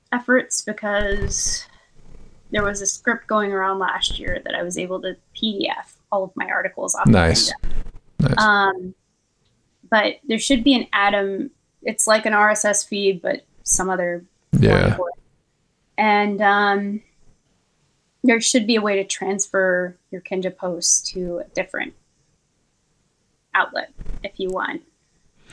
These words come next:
Speaker 1: Or,
Speaker 2: I, I, I think that all of this is just hitting at such a bad time too, right?
Speaker 1: Yeah.
Speaker 2: Like, we're all dealing with pandemic. Like, car culture is in a really tough place.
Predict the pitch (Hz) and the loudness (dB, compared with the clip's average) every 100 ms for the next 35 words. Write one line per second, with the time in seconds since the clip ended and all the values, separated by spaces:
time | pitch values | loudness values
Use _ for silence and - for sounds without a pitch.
0 | - 196 175 180 175 - - _ _ _ | -12 0 2 2 0 -6 -12 _ _ _
1 | _ _ - - - - _ _ 175 180 | _ _ -10 -10 -10 -16 _ _ 2 2
2 | - 190 - 302 285 175 - 160 208 220 | 2 2 6 6 6 4 4 6 8 8
3 | 190 190 156 - 143 - 147 135 113 - | 8 8 6 6 4 8 8 10 8 8
4 | - - 113 - 98 87 87 92 - 92 | 6 6 6 6 6 6 6 6 6 6
5 | 87 80 82 - - 87 78 - 95 95 | 8 6 4 4 6 8 8 6 8 10
6 | 104 - 107 98 - - - - - - | 8 8 6 6 4 -4 -12 4 6 8
7 | 165 151 143 135 127 - 123 110 95 87 | 8 8 8 8 6 8 8 10 8 8
8 | 87 101 101 117 110 - - - - 170 | 8 6 4 6 4 0 -8 2 6 8
9 | 165 143 143 151 147 123 117 117 113 110 | 8 8 8 8 10 10 8 8 10 10
10 | 110 107 110 98 - 107 92 95 95 | 10 8 4 4 2 6 8 8 6